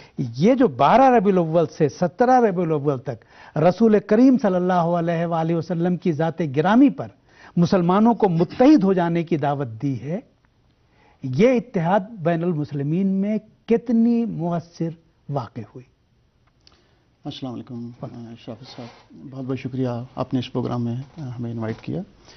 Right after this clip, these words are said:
Speaker 2: دیکھیں، ہم تمام مسلمان کا اگر دیکھا جائے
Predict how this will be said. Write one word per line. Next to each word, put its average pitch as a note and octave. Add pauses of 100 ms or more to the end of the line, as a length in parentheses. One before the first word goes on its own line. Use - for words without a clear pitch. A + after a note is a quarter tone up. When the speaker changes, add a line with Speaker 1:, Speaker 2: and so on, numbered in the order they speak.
(640)
Speaker 2:
دیکھیں، F#3+ (920)
ہم F3+
تمام D#3+
مسلمان B2+
کا B2+ (640)
اگر B2
دیکھا B2+
جائے B2+